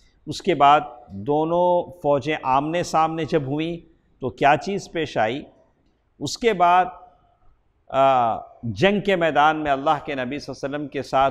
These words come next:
वो सहाबी जिनके पेट में अल्लाह के नबी सल्लल्लाहु अलैहि वसल्लम ने नेज़े से थोड़ा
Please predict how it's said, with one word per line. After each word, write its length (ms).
वो 240
सहाबी 680
जिनके 440
पेट 640
में 140
अल्लाह 260
के 260
नबी 120
सल्लल्लाहु 420
अलैहि 100
वसल्लम 260
ने 80
नेज़े 240
से 160
थोड़ा 540